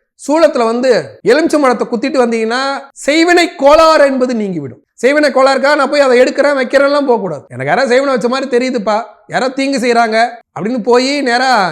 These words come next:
சிறுவாச்சூர் மதுரகாளி அம்மனுக்கு சூளத்துல ஒரு எலுமிச்சம்பழம் குத்திட்டு பிரார்த்தனை செய்து கொண்டு வந்தால்,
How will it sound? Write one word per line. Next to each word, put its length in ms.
சிறுவாச்சூர் 320
மதுரகாளி 400
அம்மனுக்கு 340
சூளத்துல 360
ஒரு 200
எலுமிச்சம்பழம் 360
குத்திட்டு 260
பிரார்த்தனை 420
செய்து 180
கொண்டு 200
வந்தால், 500